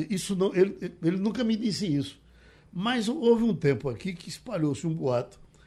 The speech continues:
de que, é, é, João Carlos Paes Mendonça ia comprar o campeonato pro Náutico.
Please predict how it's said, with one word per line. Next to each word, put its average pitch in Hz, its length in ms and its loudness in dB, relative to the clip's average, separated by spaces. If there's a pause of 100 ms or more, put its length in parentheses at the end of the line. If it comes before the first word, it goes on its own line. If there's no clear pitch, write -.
(360)
de 160 140 0
que, 190 520 0
é, 135 340 -4
é, 113 520 -2
João 214 280 2
Carlos 151 300 2
Paes 131 160 0
Mendonça 143 600 -2 (520)
ia 180 200 0
comprar 202 800 0 (140)
o 208 180 -6
campeonato 180 640 0
pro 214 140 -2
Náutico. 127 400 -2